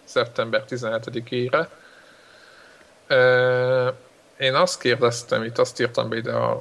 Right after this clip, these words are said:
a, a notes-ba, hogy, ö, hogy mik, hogy mik az okok, de hogy, ö, rögtön össze akartam kötni azzal, hogy mit gondoltok, csak nem valamelyik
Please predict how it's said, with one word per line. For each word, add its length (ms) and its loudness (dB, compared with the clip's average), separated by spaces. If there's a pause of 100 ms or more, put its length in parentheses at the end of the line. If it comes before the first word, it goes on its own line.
a, 440 0
a 40 0
notes-ba, 460 2
hogy, 380 4
ö, 300 2 (360)
hogy 100 0
mik, 240 0
hogy 160 0
mik 200 -2
az 140 2
okok, 400 -2 (640)
de 200 2
hogy, 400 2
ö, 280 2
rögtön 300 -2
össze 240 0
akartam 320 0
kötni 280 -2
azzal, 280 2
hogy 120 2
mit 160 -4
gondoltok, 420 -2
csak 200 -4
nem 220 0
valamelyik 600 0